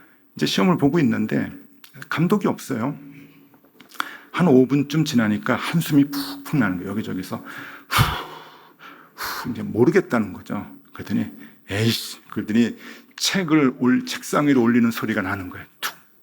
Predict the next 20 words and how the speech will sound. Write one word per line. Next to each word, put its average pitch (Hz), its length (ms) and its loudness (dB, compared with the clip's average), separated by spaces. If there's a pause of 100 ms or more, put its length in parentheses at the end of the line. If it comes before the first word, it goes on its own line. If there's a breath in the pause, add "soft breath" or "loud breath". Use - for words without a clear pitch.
(240)
툭, - 180 -10 (340)
툭. - 160 -10 (200)
그러니까 - 320 -8
그냥 101 280 -6 (220 loud breath)
"어? 135 180 0 (320)
야, 104 80 -4
괜찮어? - 460 -2
괜찮어?" 160 420 0 (360 loud breath)
그랬더니 147 540 -2
다 120 280 -2
올렸어요. 107 540 -6 (560)
다 104 200 2
올려가지고 113 800 4 (680 loud breath)
공부를, 107 520 2
이게 104 240 -6
시험을 123 380 0
다 92 160 -8
보더라. - 300 -10
책을 - 320 -4
보고. 95 600 -6